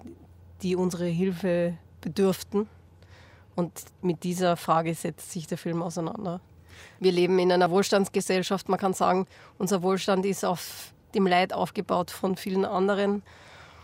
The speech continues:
Und eigentlich sind wir jetzt an der Reihe, dass wir ein bisschen zurücktreten. Und es ist sehr schwer, Wohlstand oder Komfort aufzugeben.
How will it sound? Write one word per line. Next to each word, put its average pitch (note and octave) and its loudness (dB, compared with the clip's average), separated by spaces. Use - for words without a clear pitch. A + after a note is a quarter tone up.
Und G#3+ 2
eigentlich G#3 4
sind G3+ 0
wir G3 4
jetzt G3 4
an F#3+ 4
der F#3 4
Reihe, F3 4
dass F3 -4
wir F3 0
ein E3+ -2
bisschen F3 -6
zurücktreten. F#3 -4
Und F3 -2
es - -4
ist G#3+ -2
sehr G3 6
schwer, G3 4
Wohlstand F#3 2
oder F3 4
Komfort F3+ 2
aufzugeben. F3 -4